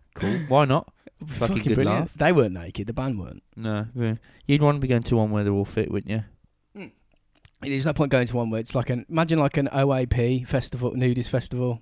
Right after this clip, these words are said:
Speaker 2: That's
Speaker 1: Nah,
Speaker 2: not
Speaker 1: that'd be straight off the bill.
Speaker 2: Yeah,
Speaker 1: Even
Speaker 2: like
Speaker 1: if they went, "It's eighty grand," okay.
Speaker 2: It's
Speaker 1: Hang
Speaker 2: not
Speaker 1: on.
Speaker 2: happening. Eighty grand.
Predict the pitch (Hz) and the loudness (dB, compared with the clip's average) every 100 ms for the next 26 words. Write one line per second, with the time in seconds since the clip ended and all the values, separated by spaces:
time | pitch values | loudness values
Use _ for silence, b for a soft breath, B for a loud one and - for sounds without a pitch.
0 | _ 127 120 113 110 110 110 107 113 117 | _ -4 2 2 4 2 0 0 2 2
1 | 120 - - 101 104 113 117 110 - 113 | 2 2 0 0 0 -2 0 -2 -4 -2
2 | 120 117 - 117 113 87 117 - - - | 0 0 -2 -2 -2 -2 -6 -6 -14 -12
3 | - 113 92 104 113 110 101 98 - _ | -6 -4 -4 -4 -4 -4 -6 -8 -12 _
4 | B B B - 127 110 - 143 120 - | B B B -6 -4 -4 -2 -4 -4 0
5 | 185 196 180 151 160 185 | 2 2 4 4 6 4